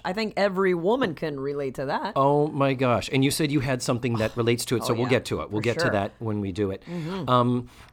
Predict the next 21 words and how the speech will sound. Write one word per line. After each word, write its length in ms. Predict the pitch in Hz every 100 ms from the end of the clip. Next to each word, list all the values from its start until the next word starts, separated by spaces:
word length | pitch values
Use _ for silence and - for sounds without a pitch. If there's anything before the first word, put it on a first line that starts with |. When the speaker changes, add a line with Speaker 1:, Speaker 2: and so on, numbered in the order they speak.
| - 123
Speaker 2:
so 200 | 151 135
before 360 | 139 156 165
we 160 | 135 123
begin 340 | 123 117 117
and 120 | 113 110
get 140 | 107
into 160 | 107 107
the 240 | 98 98
synopsis 540 | 110 107 139 - 123
of 100 | 101
the 60 | 135
show, 240 | - 90
Speaker 1:
Yeah. 100 | 90 107
Speaker 2:
I 100 | 107
always 340 | - 104 104 104
ask 280 | 104 - 110
my 160 | 98
guests, 460 | 92 117 117 - -
"Do 180 | 123 104
you 220 | 104 117
have 420 | 123 104 101 101